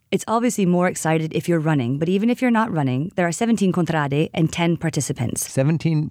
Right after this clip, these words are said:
Speaker 2: traditional neighborhoods or
Speaker 1: Yes.
Speaker 2: historic neighborhoods, and each year ten of them get to participate.
Speaker 1: Yes.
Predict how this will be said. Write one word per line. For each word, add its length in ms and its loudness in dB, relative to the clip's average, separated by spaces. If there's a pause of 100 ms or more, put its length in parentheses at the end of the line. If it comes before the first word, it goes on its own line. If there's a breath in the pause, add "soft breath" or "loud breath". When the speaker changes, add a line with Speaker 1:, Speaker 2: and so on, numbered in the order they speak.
Speaker 2:
traditional 420 0
neighborhoods 540 0
or 60 0
Speaker 1:
Yes. 180 2
Speaker 2:
historic 280 2
neighborhoods, 440 0
and 180 0
each 240 0
year 100 2
ten 320 -2
of 100 -2
them 160 2
get 200 -4
to 120 0
participate. 680 -4
Speaker 1:
Yes. 600 -4